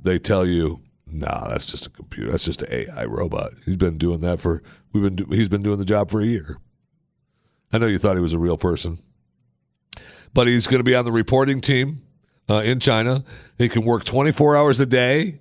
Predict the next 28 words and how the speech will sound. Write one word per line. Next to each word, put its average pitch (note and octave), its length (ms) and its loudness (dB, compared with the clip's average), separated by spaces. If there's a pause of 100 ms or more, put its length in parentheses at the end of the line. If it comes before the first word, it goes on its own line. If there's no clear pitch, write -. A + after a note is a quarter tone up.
(520)
It D3+ 60 -2
works D#3 260 0
on D3 120 4
their B2 140 2
social C#3+ 360 0
media D3 340 2
platforms. C#3 960 -2 (460)
And B2+ 100 2
according C#3 320 2
to B2 80 2
this, C3+ 240 2
reducing A#2 720 0
news A#2 260 2
and G#2 100 -2
production G2 480 0
costs. C#2 380 -2 (320)
That C#3 300 4
will C#3 160 4
happen A2 400 0
as G2 120 0
soon A2 220 -2
as G2 160 -2
he's G2 240 0
able F#2+ 280 0
to D#2+ 480 0 (680)
not G#2 280 0
have G2 260 0
someone F2+ 640 -2